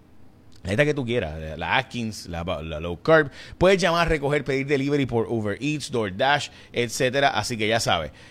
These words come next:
Eh, así que dicho eso, sí,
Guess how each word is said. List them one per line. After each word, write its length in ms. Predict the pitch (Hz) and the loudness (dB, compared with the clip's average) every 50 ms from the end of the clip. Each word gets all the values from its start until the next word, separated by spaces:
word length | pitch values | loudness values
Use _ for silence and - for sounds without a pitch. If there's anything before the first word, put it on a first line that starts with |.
| - - - | -16 -8 -2
Eh, 460 | 135 131 127 127 127 123 117 107 - - - - - - - - - - | 0 2 2 2 2 2 0 0 -4 -8 -20 -20 -14 -10 -10 -8 -8 -6
así 140 | - - 156 | -6 -4 0
que 120 | 151 156 | 2 2
dicho 380 | 131 127 151 151 - 202 190 196 | 2 2 0 0 4 4 6 6
eso, 440 | 208 202 - - 170 165 170 - - - - - - - - | 6 6 6 6 6 6 6 4 -2 -16 -20 -20 -20 -16 -10
sí, 420 | - - - 175 156 110 76 - | -6 -2 0 2 2 0 0 -6